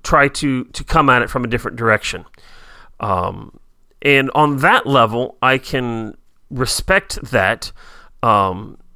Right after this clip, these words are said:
if one has a certain amount of, of trust and rapport with someone, uh, your capacity to say things that you wouldn't say in other situations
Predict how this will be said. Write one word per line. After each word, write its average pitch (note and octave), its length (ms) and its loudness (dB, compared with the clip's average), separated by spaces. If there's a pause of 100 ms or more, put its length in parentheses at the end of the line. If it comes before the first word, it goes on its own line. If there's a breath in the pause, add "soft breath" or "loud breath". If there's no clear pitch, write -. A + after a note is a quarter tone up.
(420)
if F3 260 2
one E3 200 4
has D3 400 0
a C3+ 40 -2
certain C#3+ 340 -4
amount B2+ 380 -2
of, A#2 500 -4 (120)
of G#2+ 280 -6
trust - 420 2
and A#2 180 -6
rapport C3+ 420 0
with B2 160 -4
someone, A#2 520 -2 (480 soft breath)
uh, G#2 360 2
your C3 200 -2
capacity - 560 -2
to A2 100 -10
say B2 440 0
things B2 420 -4
that C3 80 -8
you B2 120 -4
wouldn't A#2+ 280 -4
say B2 220 0
in A2 80 -2
other C#3 160 0
situations G#2+ 920 -6